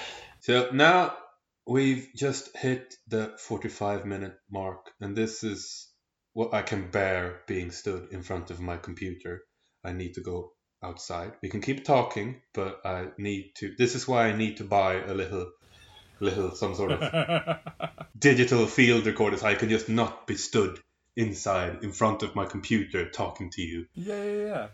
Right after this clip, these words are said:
Speaker 2: yeah.
Speaker 1: Uh,
Speaker 2: Well, let's
Speaker 1: I sent back my, I s-, I sent back my mic-, I actually returned the microphone, microphone because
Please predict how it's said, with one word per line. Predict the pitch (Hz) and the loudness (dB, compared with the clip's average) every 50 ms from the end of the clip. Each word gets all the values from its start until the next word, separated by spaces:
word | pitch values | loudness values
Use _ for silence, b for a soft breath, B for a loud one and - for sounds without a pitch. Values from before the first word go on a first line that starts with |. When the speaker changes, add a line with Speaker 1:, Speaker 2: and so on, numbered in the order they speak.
| - - | -14 -12
Speaker 2:
yeah. | - | -10
Speaker 1:
Uh, | 85 85 82 - - 85 - - - - | -10 -8 -8 -8 -10 -12 -12 -14 -6 2
Speaker 2:
Well, | 170 196 190 185 - | 6 6 6 6 4
let's | - 214 220 - | 0 2 4 4
Speaker 1:
I | - | 6
sent | - - 151 151 151 - | 8 6 6 6 6 4
back | 147 131 123 - - | 4 4 4 2 2
my, | 123 123 - - - | 0 0 0 4 4
I | 139 | 4
s-, | 143 147 - - - - 147 | 4 4 2 -4 -2 2 2
I | 143 | 2
sent | - - - 175 185 180 - - | 2 6 6 6 6 6 4 4
back | 156 151 147 - - | 6 6 6 4 2
my | 113 107 | 0 0
mic-, | 104 107 104 104 107 113 120 - - - - | 0 -2 -2 0 2 0 0 0 -6 -10 -8
I | 110 107 120 123 | -4 -2 0 0
actually | 123 117 - - 113 107 104 98 | -2 -2 -2 -2 0 0 0 0
returned | 98 101 - - - 123 120 123 127 127 127 117 | 0 -4 -6 -2 4 4 6 6 6 4 4 2
the | 110 | 4
microphone, | 110 113 123 - - 131 120 - 127 123 123 123 120 | 4 2 2 2 0 -2 0 0 -2 -2 -2 -2 0
microphone | 113 120 123 123 - 123 - 135 127 127 123 | 0 0 0 0 -4 -4 -2 0 0 0 0
because | 104 95 - 92 - | -2 -4 -4 -6 -8